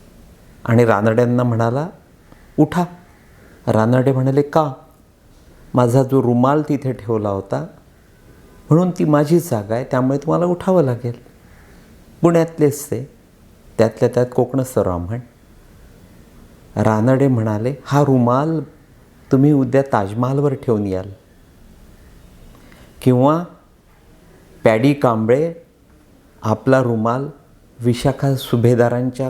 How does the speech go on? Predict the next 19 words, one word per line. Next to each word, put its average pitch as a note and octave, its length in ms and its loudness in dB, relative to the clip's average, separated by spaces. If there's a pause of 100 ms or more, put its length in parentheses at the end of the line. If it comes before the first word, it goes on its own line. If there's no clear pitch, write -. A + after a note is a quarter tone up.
(120)
खांद्यावर A#2+ 420 0
टाकून C#3 280 -2
मोकळे B2 360 -2
होतील A2+ 260 -6 (2000)
किंवा C3+ 460 2 (1300)
पत्रकार A#2+ 500 2
उदय A2 260 2
तानपाठक G#2+ 640 -6 (1080)
ईशा B2 280 0
डेच्या B2 480 -2 (440)
डोक्यावर B2+ 640 0 (440)
जोड्याला B2+ 440 2 (840)
जोडा C3+ 280 4 (760)
म्हणून C#3 160 2
त्यांच्या B2+ 320 0
डोक्यावर A#2+ 400 0
ठेवून C3+ 280 -2
मोकळे A2+ 300 0
होतील. G#2+ 260 -8